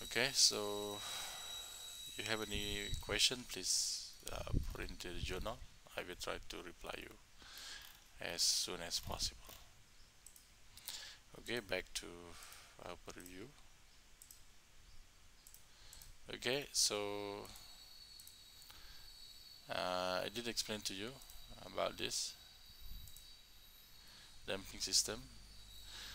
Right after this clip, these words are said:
So, uh, we are going to see this one in the tutorial. So I will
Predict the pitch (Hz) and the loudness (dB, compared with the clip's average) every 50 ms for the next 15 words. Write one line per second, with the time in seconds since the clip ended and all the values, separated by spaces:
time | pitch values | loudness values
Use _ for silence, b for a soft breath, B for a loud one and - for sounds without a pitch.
0 | B B B - - - - 104 104 98 98 98 98 98 98 104 104 104 104 107 | B B B 2 4 4 4 6 4 4 4 4 2 2 4 6 8 10 8 8
1 | 104 113 117 113 110 - - - - 110 104 107 101 - - 107 107 104 101 95 | 6 4 2 2 2 4 6 6 6 6 4 2 0 2 2 0 -2 -2 0 -2
2 | 92 90 92 87 87 90 87 - - - 90 90 - - - 90 90 98 95 95 | 0 -2 -2 0 0 -2 0 0 0 0 0 2 2 4 4 4 2 0 0 -2